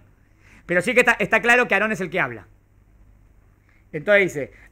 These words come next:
"Al nati ekemet asher betzet mereje mimo vayajel", que nuestra hermana no sea como una persona que se está, la, la, la carne se le está saliendo, pobrecita. Entonces le contestó Moshe.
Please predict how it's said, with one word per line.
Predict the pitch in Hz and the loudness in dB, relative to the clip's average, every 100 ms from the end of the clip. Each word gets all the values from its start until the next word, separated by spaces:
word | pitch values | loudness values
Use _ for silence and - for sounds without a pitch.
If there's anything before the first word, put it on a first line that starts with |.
| - | 8
"Al | 285 294 | 8 10
nati | 302 294 269 | 6 6 0
ekemet | 269 269 330 254 | 4 2 2 -2
asher | - 202 | -4 -4
betzet | 208 233 | -2 -4
mereje | 220 262 302 254 | 0 2 2 2
mimo | 262 330 339 | -4 -4 0
vayajel", | 196 185 233 - - _ _ - | -2 -2 -8 -10 -20 _ _ -4
que | 202 | -2
nuestra | 226 233 | 0 2
hermana | 254 294 294 | 2 2 2
no | 269 | -2
sea | - 285 | 0 0
como | 240 | 0
una | 247 240 | -2 0
persona | 240 294 269 | -2 -2 -4
que | 202 | -6
se | 208 | -8
está, | - 233 226 214 202 170 - _ | 0 2 4 2 0 -6 -20 _
la, | - 180 190 | -14 -10 -6
la, | 185 | -2
la | 180 190 | -2 0
carne | 269 247 | 0 -2
se | 196 | -6
le | |
está | 202 226 | -6 -6
saliendo, | 233 370 269 - | -4 -4 -6 -8
pobrecita. | 180 185 226 349 240 160 - _ - _ _ _ - | -8 -6 -4 -6 -8 -14 -20 _ -20 _ _ _ -10
Entonces | 175 170 277 | -2 4 6
le | 254 | 6
contestó | 233 202 240 | 4 0 -2
Moshe. | 233 226 202 135 | -4 -4 -2 -4